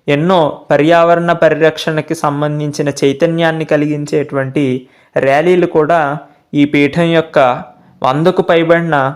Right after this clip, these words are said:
ఆశ్రమ శాఖల ద్వారా ట్రస్ట్ కార్యక్రమాల్లో భాగంగా ఆయా ప్రాంతాల్లో ర్యాలీలు నిర్వహించడం జరుగుతూ ఉంది. నేటికి జూన్ ఐదవ తేదీ ప్రపంచ పర్యావరణ దినోత్సవాన్ని పురస్కరించుకుని ఈ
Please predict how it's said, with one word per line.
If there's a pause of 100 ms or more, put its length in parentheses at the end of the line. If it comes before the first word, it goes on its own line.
(140)
ఆశ్రమ
శాఖల
ద్వారా (880)
ట్రస్ట్
కార్యక్రమాల్లో
భాగంగా (400)
ఆయా
ప్రాంతాల్లో
ర్యాలీలు
నిర్వహించడం
జరుగుతూ
ఉంది. (500)
నేటికి (320)
జూన్ (100)
ఐదవ
తేదీ (140)
ప్రపంచ
పర్యావరణ
దినోత్సవాన్ని
పురస్కరించుకుని (580)
ఈ